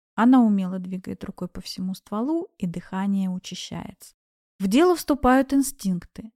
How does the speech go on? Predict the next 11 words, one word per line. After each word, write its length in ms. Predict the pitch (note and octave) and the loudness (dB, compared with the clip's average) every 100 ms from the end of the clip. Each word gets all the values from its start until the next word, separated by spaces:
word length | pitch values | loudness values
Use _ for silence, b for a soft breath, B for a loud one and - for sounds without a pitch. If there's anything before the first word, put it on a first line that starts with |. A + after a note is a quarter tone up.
| _ - | _ -4
Никаких 480 | G#3 G#3 - F#3+ - | -2 -2 -4 -8 -8
чувств 400 | - D#4+ - C#4+ | -4 -4 -2 2
и 120 | C#4 | 6
эмоций 540 | C4 B3+ B3+ B3+ A#3 - | 8 8 4 0 -2 -4
я 260 | D#3 E3+ | -8 -4
не 100 | F3+ | -4
вкладываю 640 | F3+ - E3+ E3+ F3 F#3 F#3 | -6 -6 -6 -6 -10 -12 -10
в 60 | |
это. 320 | - - G3+ - _ _ _ | -12 -14 -18 -20 _ _ _
Мной 320 | F#3+ F#3 F3+ F3 | -2 0 0 -4
движет 560 | F3+ B3+ C#4 C4+ - | 0 0 2 -2 -6